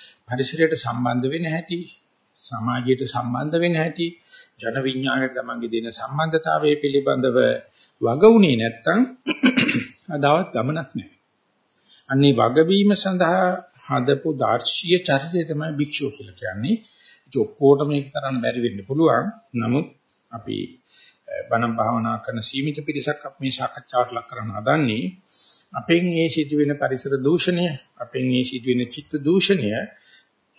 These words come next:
අපේ මේ භාවනාවත් එක්ක අපේ ඇඳුමට අපි දක්වන නිහතමානීකම අනුව එහෙම නැත්නම් ඡාම් බව අනුව අපිට කොච්චරක් ලෝකෙට දායාද කරන්න පුළුවන්ද කියලා.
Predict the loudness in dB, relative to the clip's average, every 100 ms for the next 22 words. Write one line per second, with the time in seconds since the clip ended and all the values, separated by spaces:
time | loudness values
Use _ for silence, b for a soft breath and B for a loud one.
0 | _ _ -4 4 6 6 2 2 2 2
1 | 4 2 2 0 -2 -6 -4 4 4 4
2 | 0 -14 b -14 -2 2 2 2 2 4
3 | 2 2 2 2 0 -2 0 0 2 2
4 | 0 -4 _ _ _ -2 2 2 2 0
5 | -2 -2 -2 -2 -2 0 0 0 0 -4
6 | _ _ -8 -2 -2 0 -2 -2 -6 -10
7 | -4 0 0 2 6 6 6 4 2 -2
8 | B B -4 0 2 0 0 0 2 2
9 | 0 -14 _ -20 _ _ -6 4 6 6
10 | 0 2 2 2 -2 -2 -2 -2 -4 -4
11 | -4 -8 -20 -20